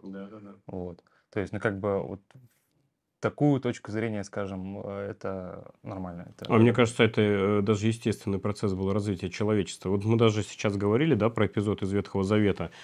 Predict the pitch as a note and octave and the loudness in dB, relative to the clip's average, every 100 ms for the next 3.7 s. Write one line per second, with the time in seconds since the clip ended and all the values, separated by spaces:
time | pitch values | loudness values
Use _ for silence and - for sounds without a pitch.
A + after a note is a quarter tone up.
0 | - _ F#2 F#2+ F#2+ G2+ - G#2+ G#2 - | -20 _ -2 -2 0 -2 2 4 4 2
1 | G2+ F#2+ B2 B2+ A#2 G2 G2 G2+ C#3+ F#3 | -4 0 4 6 4 2 0 2 2 4
2 | F3 E3 - _ _ - G#2+ G#2+ A2 - | 4 2 -4 _ _ 0 2 4 4 2
3 | G2+ G2 G2+ C#3+ F3 E3+ D3+ | 0 2 4 4 4 2 2